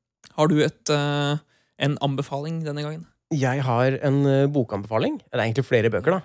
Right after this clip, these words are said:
Speaker 2: Det er et,
Speaker 1: Hør på deg,
Speaker 2: eh,
Speaker 1: da.
Speaker 2: forlag
Speaker 1: Så
Speaker 2: som het-,
Speaker 1: sofistikert.
Speaker 2: ja, så, såpass er det. Jeg tror det er et forlag, utgiver, som heter Bitmap Books, som, eh, lager retrobøker om forskjellige spillkonsoler. Eh, du har vel kanskje den ene boka som jeg også har, tror jeg. Som nes,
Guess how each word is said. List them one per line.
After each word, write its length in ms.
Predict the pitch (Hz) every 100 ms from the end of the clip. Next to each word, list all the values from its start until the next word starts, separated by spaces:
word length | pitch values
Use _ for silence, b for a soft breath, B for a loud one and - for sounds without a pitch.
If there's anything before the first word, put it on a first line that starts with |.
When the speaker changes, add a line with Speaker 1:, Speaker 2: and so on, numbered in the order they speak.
| -
Speaker 2:
Det 120 | -
er 140 | 120 131 -
et, 120 | 139
Speaker 1:
Hør 40 |
på 120 | 135 139
deg, 80 | 139
Speaker 2:
eh, 60 |
Speaker 1:
da. 60 | 185
Speaker 2:
forlag 280 | 147 117 123
Speaker 1:
Så 120 | 135
Speaker 2:
som 80 | 135
het-, 160 | 131 127
Speaker 1:
sofistikert. 300 | 127 - - -
Speaker 2:
ja, 120 | 123 120
så, 240 | 127 - 131 67 -
såpass 320 | - - -
er 140 | 69
det. 80 | 110 143 -
Jeg 80 | -
tror 100 | -
det 40 |
er 80 | 160
et 20 |
forlag, 400 | - 131 120 175
utgiver, 540 | 175 127 123 123 240 214
som 140 | 165
heter 300 | 156 117 135 127
Bitmap 380 | 117 - 117 -
Books, 540 | 127 175 - - - - _ _
som, 400 | - 151 143 147
eh, 160 | 147 147 - _ -
lager 420 | 151 123 120 131 135
retrobøker 800 | 120 98 120 120 113 - 156 175 _ _ -
om 400 | 127 123 123 123
forskjellige 560 | - 127 113 117 117 117
spillkonsoler. 580 | 135 113 107 110 156 196 _ _ 127
Eh, 140 | 127
du 200 | 131 139
har 200 | 135 107
vel 100 | 104
kanskje 280 | 127 139 120
den 80 | 131 110
ene 140 | 110 110
boka 280 | 104 117 120
som 140 | 127
jeg 100 | 110
også 240 | 120 120
har, 80 | 123
tror 160 | 147 262
jeg. 80 | 202
Som 300 | 156 139 123
nes, 240 | 110 -